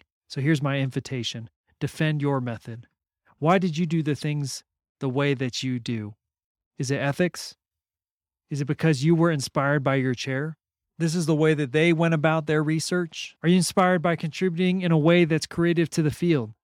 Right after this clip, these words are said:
Is this the way that you got through your I R B? Why did you study the way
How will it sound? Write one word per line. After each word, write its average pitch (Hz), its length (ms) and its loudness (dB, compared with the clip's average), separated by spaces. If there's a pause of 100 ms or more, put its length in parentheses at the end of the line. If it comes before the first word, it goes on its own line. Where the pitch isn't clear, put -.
(160)
Is 156 240 0
this 202 220 4
the 185 120 2
way 180 220 4
that 170 120 2
you 170 140 -2
got 180 220 2
through 185 200 -2
your 190 200 0
I 180 240 4
R 175 120 4
B? 160 340 2 (300)
Why 165 240 4
did 180 180 -2
you 196 80 2
study 190 560 2 (160)
the 175 100 0
way 185 440 4